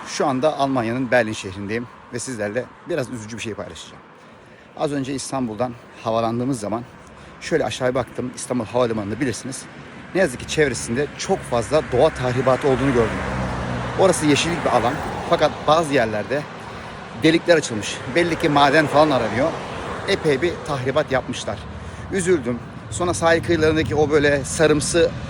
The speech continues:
arazileri gördüm. Dedim, "Acaba buralara da mı evler yapılacak?" Gerçekten insanı üzüyor. Neyse, daha sonra Almanya'ya yaklaştık. Berlin'e geliyoruz. Yukarıdan bir baktım arkadaşlar.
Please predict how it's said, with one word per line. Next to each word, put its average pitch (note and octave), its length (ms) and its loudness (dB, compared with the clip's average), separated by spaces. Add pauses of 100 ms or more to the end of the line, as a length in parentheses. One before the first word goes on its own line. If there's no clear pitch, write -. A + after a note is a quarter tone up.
(140)
arazileri D#3 520 6
gördüm. B2+ 320 0
Dedim, D#3 160 2
"Acaba D#3 260 4
buralara D3+ 300 6
da D#3+ 40 6
mı - 60 6
evler D#3+ 240 8
yapılacak?" - 360 8 (840)
Gerçekten D#3 400 0
insanı C3+ 280 -2
üzüyor. A#2+ 380 -4 (260)
Neyse, F3 420 -4
daha F#3+ 160 -4
sonra F3 340 -4 (540)
Almanya'ya D#3 420 -2
yaklaştık. B2 580 -8 (380)
Berlin'e C3+ 360 2
geliyoruz. D3+ 640 -4 (540)
Yukarıdan C#3+ 460 -4
bir E3+ 160 -2
baktım A#2 300 -4
arkadaşlar. G#2 520 -8